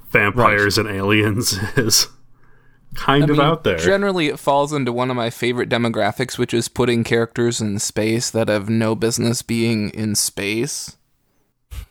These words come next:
Speaker 2: <laughs> Wait, so v-, explain to me the story of this. Vampirella somehow goes to space to fight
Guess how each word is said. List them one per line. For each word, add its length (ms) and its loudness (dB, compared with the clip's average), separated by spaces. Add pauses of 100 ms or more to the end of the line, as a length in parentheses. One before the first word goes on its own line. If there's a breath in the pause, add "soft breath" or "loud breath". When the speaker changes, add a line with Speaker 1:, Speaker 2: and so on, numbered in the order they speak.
(160)
Speaker 2:
<laughs> 840 -14
Wait, 200 0
so 240 0 (200 soft breath)
v-, 200 -2
explain 460 -6
to 60 2
me 80 2
the 80 0
story 240 0
of 40 0
this. 200 -2
Vampirella 1000 -2
somehow 480 -2
goes 380 0
to 140 -10
space 480 -2
to 120 -6
fight 320 -2